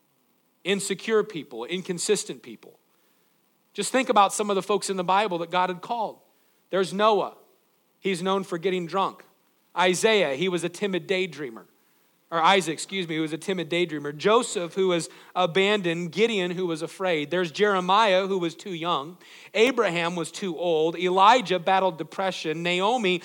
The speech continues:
became bitter. Martha was a worrier. And John the Baptist, he ate bugs and lived in the wilderness. This is a far cry from what you and I would call the,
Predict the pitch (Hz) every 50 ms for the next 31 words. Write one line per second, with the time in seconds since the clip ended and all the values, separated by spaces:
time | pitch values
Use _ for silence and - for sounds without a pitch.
0 | - - - - 147 185 202 190 - - 214 208 196 180 170 143 185 202 208 175
1 | 160 175 170 170 175 190 202 233 262 - - 214 175 170 175 175 160 165 170 160
2 | 160 180 196 208 202 170 156 156 160 170 165 165 147 190 190 208 220 208 190 175
3 | 202 220 233 226 - 202 190 - - 240 240 233 233 233 208 170 214 233 247 214
4 | 170 143 147 151 160 180 175 180 190 190 196 208 196 196 147 120 110 101 - -
5 | - _ _ _ _ _ - - - - _ - - - _ _ - - - _
6 | _ _ _ _ _ _ _ _ _ _ _ _ _ _ _ _ _ _ _ _
7 | _ _ _ _ _ _ _ _ _ _ _ _ _ _ _ _ _ _ 180 170
8 | 156 _ _ _ _ _ _ _ _ _ _ _ _ _ _ _ _ _ _ -
9 | 156 190 185 214 202 180 196 180 - - 208 208 214 220 208 - - 226 214 220
10 | 214 196 175 160 - - 175 165 165 156 147 143 147 165 156 160 175 185 180 175
11 | 170 180 185 180 170 156 139 - - 190 190 185 175 147 151 143 139 127